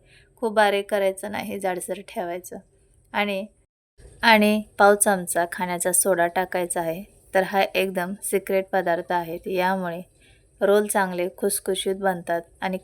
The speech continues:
कडक अजिबात होत नाहीत, हलके फुलके बनले जातात. आता हे मिश्रण चांगलं हलवून घ्यायचे. तर तुम्ही पाहू शकतात, आत्ता आपण याच्यामध्ये खाण्याचा सोडा टाकलाय, त्यामुळे याला थोडासा हलका फुलका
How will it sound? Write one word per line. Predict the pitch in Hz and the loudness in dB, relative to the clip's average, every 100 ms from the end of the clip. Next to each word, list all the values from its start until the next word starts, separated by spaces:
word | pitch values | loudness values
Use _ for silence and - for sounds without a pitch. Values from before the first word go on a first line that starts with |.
| - | 0
कडक | 196 190 190 | 4 4 2
अजिबात | 190 175 175 170 | -2 -2 -4 -6
होत | - 185 - | -6 -6 -6
नाहीत, | 185 170 165 175 _ - | -8 -8 -10 -16 _ -2
हलके | 202 202 | -2 -2
फुलके | 202 190 175 185 | -4 -2 -2 -4
बनले | 180 185 170 170 | -4 -4 -4 -4
जातात. | 175 170 170 175 - _ _ - _ - | -2 -4 -6 -12 -12 _ _ -20 _ -8
आता | 190 214 | 0 2
हे | 214 | 2
मिश्रण | 208 202 196 175 | -2 -4 -6 -8
चांगलं | 175 190 190 175 175 | -6 -4 -4 -6 -4
हलवून | 196 185 175 185 | -2 -2 -2 -4
घ्यायचे. | 190 190 185 165 180 _ _ _ _ _ _ | -2 -2 -4 -10 -12 _ _ _ _ _ _
तर | 214 | -6
तुम्ही | 208 208 | -4 -4
पाहू | 208 208 185 185 | -2 -2 -2 -2
शकतात, | 190 185 - 165 - _ _ | -4 -4 -4 -6 -8 _ _
आत्ता | 208 - 208 | -8 -2 -2
आपण | 202 208 | -2 -2
याच्यामध्ये | 196 190 190 175 180 | -4 -4 -6 -6 -10
खाण्याचा | - 185 170 170 180 | -10 -10 -6 -6 -4
सोडा | - 185 190 | -2 0 0
टाकलाय, | 190 - 170 170 - | -2 -6 -4 -6 -4
त्यामुळे | 185 185 175 165 180 - | -4 -4 -6 -8 -12 -6
याला | 196 185 180 - _ _ | -2 0 -2 -6 _ _
थोडासा | - 226 220 214 - 208 | -2 0 2 2 0 -6
हलका | 190 180 190 190 | -6 -4 -4 -4
फुलका | - 185 175 | -6 -8 -8